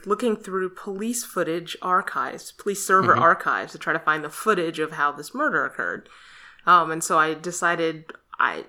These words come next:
Speaker 1: this was a body footage, body cam.
Speaker 2: Mm-hmm.
Speaker 1: So I did what looked like a camera eye.
Speaker 2: Mm-hmm.
Speaker 1: Um, and it was, one, an incredibly difficult system to play.
Speaker 2: <laughs>
Speaker 1: Also an incredibly difficult system to design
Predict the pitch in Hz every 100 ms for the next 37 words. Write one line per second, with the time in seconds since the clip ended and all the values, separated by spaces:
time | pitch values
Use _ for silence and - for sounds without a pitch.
0 | - 147 160 156 165 214 320 240 - 90
1 | 113 - - 190 185 208 202 185 165 -
2 | 127 - - 165 160 165 180 180 175 175
3 | 160 175 202 165 151 - 165 - - 302
4 | 208 143 123 117 - - - _ _ _
5 | - 113 104 - - 156 151 143 147 -
6 | _ - _ - 196 156 160 160 156 151
7 | - - _ _ _ _ - 175 262 170
8 | 170 - 165 151 - - 220 233 226 214
9 | 196 180 175 175 165 165 - 143 - -
10 | 233 156 143 151 - _ - - - -
11 | - - 240 269 208 190 180 - - 262
12 | 220 233 262 240 226 226 208 190 170 156
13 | 160 196 196 170 202